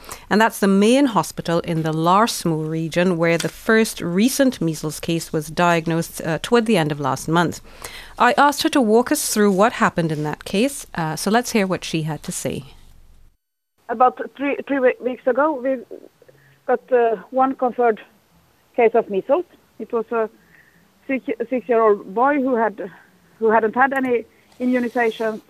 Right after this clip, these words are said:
Speaker 2: and, uh, after a trip aboard, he, he had got the disease. You can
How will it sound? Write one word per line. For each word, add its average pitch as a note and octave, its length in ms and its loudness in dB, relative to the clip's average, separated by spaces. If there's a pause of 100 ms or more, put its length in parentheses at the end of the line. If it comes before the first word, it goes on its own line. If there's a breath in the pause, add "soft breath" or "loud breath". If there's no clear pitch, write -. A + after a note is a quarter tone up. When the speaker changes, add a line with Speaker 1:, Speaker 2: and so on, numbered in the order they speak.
(120)
Speaker 2:
and, G3 360 -2
uh, G3 280 4 (100)
after G3 320 0
a F#3 120 4 (260)
trip A#3+ 180 -2
aboard, A3 300 4
he, G#3 200 2 (440)
he G3+ 80 0
had F3+ 320 2 (140)
got F3 180 2
the E3+ 80 -2
disease. - 320 -14 (840)
You A3 120 0
can A3 320 0